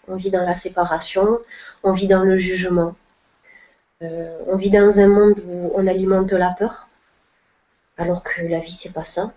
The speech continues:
Alors que le jour où on le décide, on peut attirer tout ce qu'on veut à nous. Euh, on peut créer tout ce qu'on veut de positif, de joyeux, d'aimant,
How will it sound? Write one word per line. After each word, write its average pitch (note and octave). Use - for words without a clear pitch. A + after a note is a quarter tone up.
Alors E3+
que F3
le E3+
jour F3+
où F3
on E3+
le E3
décide, E3
on E3+
peut E3
attirer -
tout -
ce -
qu'on G3+
veut F#3+
à F3+
nous. F3
Euh, D#3
on F#3+
peut G3+
créer G3+
tout A#3
ce -
qu'on A3
veut G3
de F3+
positif, -
de F#3+
joyeux, F3+
d'aimant, F3